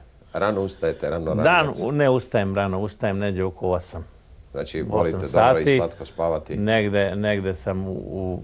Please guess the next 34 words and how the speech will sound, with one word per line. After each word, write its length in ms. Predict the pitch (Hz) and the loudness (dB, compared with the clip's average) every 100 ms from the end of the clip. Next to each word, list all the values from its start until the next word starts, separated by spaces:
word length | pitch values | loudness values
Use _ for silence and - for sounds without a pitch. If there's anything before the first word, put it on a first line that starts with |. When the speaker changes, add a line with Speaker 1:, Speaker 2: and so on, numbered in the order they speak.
| 90 | -6
Speaker 2:
u 160 | 95 95 | -4 0
Jazavcu, 560 | 104 92 90 85 113 | 2 2 0 -2 -4
nek 200 | 92 90 - | -2 -4 -4
pola 220 | - 92 85 | 2 2 4
devet, 340 | 90 85 87 | 2 0 0
devet. 540 | 87 117 107 92 - - - - - - - - - - - - - | 4 6 6 4 -6 -20 -20 -20 -20 -20 -20 -20 -20 -20 -20 -20 -10
Dolazim 560 | 104 101 101 95 90 | 2 4 4 2 -2
kući 360 | 87 110 95 95 | -2 -2 0 -2
oko 200 | 85 95 | -2 -4
pola 340 | 80 98 90 | 0 2 4
dva, 240 | 87 95 85 | 4 2 2
dva, 320 | 82 107 98 | 4 4 4
na 140 | 95 | 0
sastanke 580 | 87 104 95 104 90 98 | 0 0 2 -2 0 -4
koje 240 | 87 95 95 | -2 0 0
naši 340 | 98 92 95 - - - - - - | 0 -2 -8 -10 -18 -18 -20 -14 -6
drugovi 460 | 92 95 95 92 | -2 0 2 0
koje, 260 | 87 92 90 - - 90 - - - | 0 0 0 -2 -8 -8 -10 -12 -6
po 100 | 98 | 0
ra-, 260 | 92 98 92 | 4 4 4
raznoraznim 600 | 95 95 101 104 95 95 | 2 2 4 4 4 2
institucijama 840 | 113 107 104 85 110 104 113 101 98 | 0 0 0 2 2 4 2 2 0
sazivaju 560 | 104 95 110 107 101 95 | 0 2 6 6 6 4
oko 180 | 104 | 0
četiri 460 | 87 117 104 104 90 | 0 2 2 0 -2
sata. 340 | - 101 98 | 2 2 4
Imamo 240 | 113 127 120 | 0 2 2
i 120 | 110 | 2
profesionalaca 680 | 95 98 - 117 104 90 92 | 0 -4 -2 0 0 -2 -4
političke 520 | 110 113 113 123 98 | -2 -2 -2 -4 -2
koji 160 | 101 | 0
vole 240 | 101 120 104 | 4 4 4
pravi 240 | 110 110 | 2 0
sastanke 500 | 90 107 127 120 104 | 2 0 2 2 2